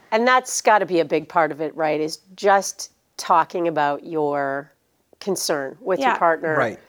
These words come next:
Speaker 1: Letting them know, "I know you're thinking about this. I'm thinking about this too.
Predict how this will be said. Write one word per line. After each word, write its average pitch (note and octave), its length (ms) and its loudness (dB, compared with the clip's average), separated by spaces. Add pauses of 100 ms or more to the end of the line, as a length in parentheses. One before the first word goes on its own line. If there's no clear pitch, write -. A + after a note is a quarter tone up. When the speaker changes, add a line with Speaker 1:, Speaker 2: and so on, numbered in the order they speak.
(220)
Speaker 1:
Letting G#3 320 4
them F#3+ 180 2
know, E3 480 2
"I G#3 160 4
know F#3 320 4
you're G#3 300 4
thinking F3 400 -4
about D#3 260 -2
this. D#3+ 300 -4
I'm A3 140 -6
thinking G#3+ 340 -4
about E3 220 -4
this E3 160 -12
too. D3 400 -8